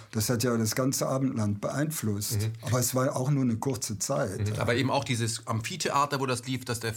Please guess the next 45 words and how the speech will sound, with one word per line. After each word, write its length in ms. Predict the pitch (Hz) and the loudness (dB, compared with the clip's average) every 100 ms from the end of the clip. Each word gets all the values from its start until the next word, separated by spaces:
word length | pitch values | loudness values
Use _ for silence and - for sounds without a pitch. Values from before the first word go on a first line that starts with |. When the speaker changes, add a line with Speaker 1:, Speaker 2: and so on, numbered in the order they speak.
| - | -4
Speaker 2:
das 140 | 110 | -4
Form 200 | - 123 | -2 -2
des 80 | 113 | -2
Parlaments, 420 | 117 113 131 123 | -2 -2 -2 -2
alle 240 | 127 120 | -2 0
reden 360 | 117 156 165 143 | 2 0 0 -2
durf-, 180 | 135 127 | -2 -4
und 140 | 123 | -4
so 60 | 110 | 0
weiter. 180 | 120 117 - - - - | 0 0 -6 -14 -8 0
Auch 180 | 117 | 0
die 120 | 117 120 | 0 -2
Sophisten, 440 | 120 170 180 - | 0 0 -2 -2
die 80 | 139 | 0
aufkamen, 480 | 104 131 135 120 113 | 0 -2 0 0 0
wo 80 | |
man 140 | 117 113 | 0 0
sich 140 | 117 | -2
auch 100 | 110 | -2
Leute 240 | 117 113 113 | 0 0 0
mieten 260 | 151 156 | -2 -4
konnte, 300 | - 123 120 | -4 -2 0
reden. 160 | 123 139 | 0 0
Also 180 | 120 113 | 0 -2
diese 300 | 117 131 139 | -2 -2 0
ganzen 240 | 143 160 | 0 -2
Dinge 160 | 151 135 | -2 -2
haben 100 | 123 | -2
dort 140 | 117 | -2
angefangen. 480 | 135 165 156 143 156 - - | -2 -2 -2 -2 -4 -6 -8
Dann 160 | - 131 | -2 0
hat 80 | 160 | 0
es 140 | 156 | -2
aber 120 | 135 131 | -2 0
sehr 140 | 147 | 0
lange 220 | 175 170 | 0 -2
gedauert, 420 | 139 127 123 151 | -2 0 0 0
bis, 220 | 143 151 - | -2 -4 -2
äh, 240 | 135 131 117 | -2 0 -2
der 160 | 123 | -2
Funke 260 | 123 160 156 | -2 -4 -2
in 120 | 131 | -4
Frankreich 480 | - 160 - 107 - | 0 0 0 -2 -2
aufploppte. 640 | 101 98 - 107 113 90 - _ _ _ _ _ - | -4 -4 -2 -2 -2 -6 -6 _ _ _ _ _ -8
Speaker 1:
Mhm. 460 | 113 110 104 - | -2 0 0 -2